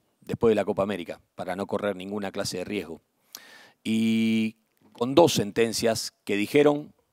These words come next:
el origen de Byron, la validez de su documento, y ahí se terminó la discusión. Ahí se terminó la discusión. Entonces, de la misma manera que ustedes, yo estoy esperando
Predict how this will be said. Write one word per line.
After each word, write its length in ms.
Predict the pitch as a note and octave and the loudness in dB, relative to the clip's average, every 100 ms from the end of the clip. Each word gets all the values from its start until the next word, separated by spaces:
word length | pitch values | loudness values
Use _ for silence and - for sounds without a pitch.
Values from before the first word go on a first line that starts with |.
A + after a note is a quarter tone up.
| _ _ _ _ _ - | _ _ _ _ _ -6
el 60 | |
origen 320 | G#2 B2+ B2 | -2 0 2
de 80 | A2 | 4
Byron, 480 | A#2 C#3+ C#3+ D3 - _ _ _ _ _ _ _ | 6 6 4 -4 -10 _ _ _ _ _ _ _
la 120 | F#2+ | -4
validez 360 | F#2+ G#2+ C3 C#3 | 2 4 6 4
de 80 | B2 | 2
su 140 | - | 0
documento, 600 | G#2+ G2+ A2 C#3 C#3 D3+ - _ _ _ _ - | 0 0 -2 -2 0 -2 -2 _ _ _ _ -6
y 80 | B2 | -2
ahí 60 | |
se 80 | A#2 | 0
terminó 260 | G2+ G2 G#2 | -2 -4 -2
la 60 | |
discusión. 440 | G2+ F#2+ - F#2+ - _ _ _ _ _ _ _ _ _ | -2 -4 -8 -10 -14 _ _ _ _ _ _ _ _ _
Ahí 220 | - G2 C3 | -4 0 2
se 120 | A2 | 2
terminó 300 | G2+ F#2+ G2 | -2 -6 -6
la 60 | F#2 | -6
discusión. 400 | F2 E2 E2+ - _ - - - | -6 -10 -12 -16 _ -20 -20 -20
Entonces, 600 | - F2 A#2 C3 D3+ - _ _ _ _ _ _ | -8 0 2 2 2 -2 _ _ _ _ _ _
de 120 | - B2 | 0 4
la 80 | D3 | 4
misma 260 | E3 C#3+ | 4 2
manera 320 | C3+ C#3+ C#3 | 2 2 2
que 60 | B2 | 4
ustedes, 320 | C#3+ F3 D3+ | 2 2 0
yo 80 | A#2 | 0
estoy 160 | A2+ A2 | 0 0
esperando 460 | - G#2 F2+ F#2 | 0 -4 -6 -14